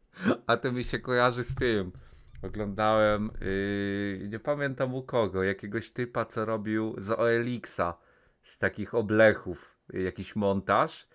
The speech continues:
albo to była grupka na f-, e, Facebooku. I było, że ktoś na O L X-ie rozmawia na temat, y, jaki-, kupienia czegoś tam i nagle tak, coś tam rozmawiają, że powiedzmy, że kupuje buty, tam jaki rozmiar, yy,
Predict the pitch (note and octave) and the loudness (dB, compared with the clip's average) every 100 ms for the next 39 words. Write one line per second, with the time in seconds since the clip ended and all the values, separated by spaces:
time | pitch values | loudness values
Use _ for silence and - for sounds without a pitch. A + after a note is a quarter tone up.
0 | - - G#2 A#2 B2 A2+ A#2 A2 C#3 C3+ | -8 0 0 0 -2 4 4 4 0 0
1 | G#2 F#2+ F2 - G2+ G2 G2+ F#2 F#2 G2+ | 0 0 -2 -4 -4 -2 -2 -2 -2 -4
2 | - F2+ - - - - - G2 F#2+ A2 | -2 -6 -6 -18 -20 -20 -12 -8 -2 2
3 | A2+ G#2+ G2 G#2 G2+ G2+ G2+ - - G#2+ | 4 2 2 4 6 4 2 -6 -6 -4
4 | - G#2 G#2+ G#2+ G#2+ - - G2+ G2 A#2 | 0 0 2 0 -4 -8 -4 -2 -2 -2
5 | B2 C3+ A#2 G2+ - G#2+ G#2 F#2+ D2+ G2+ | 0 0 0 -2 -2 -2 -2 -4 -6 -6
6 | G2 G#2+ - A2 A#2 A2+ G#2 F#2+ A2 G#2+ | -6 -10 -10 -8 -2 0 0 -2 -2 -4
7 | A2+ - D3 C3+ G#2+ A2 G#2+ G#2+ G2 F2+ | -2 2 4 2 0 0 2 2 4 2
8 | - - - - C#3 - D3+ C3 B2 B2+ | 0 -10 -20 -10 -6 2 4 4 4 4
9 | A#2+ B2+ C3 B2+ - A#2+ B2 B2 B2+ A2 | 6 6 6 2 -2 2 4 4 2 -2
10 | A#2 A#2+ B2 B2 A#2 A2 F#2+ F#2+ - G#2 | -2 -4 2 4 4 2 -2 -2 0 2
11 | D3+ D#3 B2 A#2+ B2 - B2+ B2 A#2+ A#2 | 2 2 2 2 2 0 2 4 4 0
12 | - - - G#2 | -14 -20 -8 0